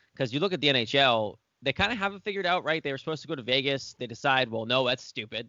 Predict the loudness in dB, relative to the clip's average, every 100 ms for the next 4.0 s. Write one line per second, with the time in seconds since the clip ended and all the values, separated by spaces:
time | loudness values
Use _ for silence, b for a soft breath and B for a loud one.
0 | -12 -10 -10 -2 0 2 -2 -6 -10 -8
1 | -10 -10 -10 -12 -8 -8 -6 -4 -4 -4
2 | -10 -4 -2 0 -2 -4 -6 -8 -8 -8
3 | -6 0 0 0 -6 -8 0 2 4 2